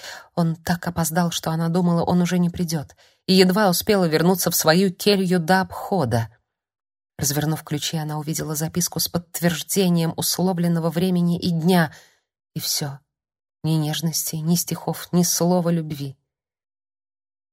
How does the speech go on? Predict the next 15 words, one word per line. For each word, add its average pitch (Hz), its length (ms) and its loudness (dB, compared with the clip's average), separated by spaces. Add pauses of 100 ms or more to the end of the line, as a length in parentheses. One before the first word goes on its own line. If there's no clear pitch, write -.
(260)
С - 120 -8
тех - 200 -2
пор 208 180 -4
он 208 120 -2
ни 208 120 -2
разу 202 260 -2
не 185 140 0
пришел. 135 520 -8 (960)
Его 180 200 4
лицо 185 420 0
почти - 360 -2
стерлось 175 640 -2
из 143 140 -2
ее 160 340 -2
памяти, 147 580 -4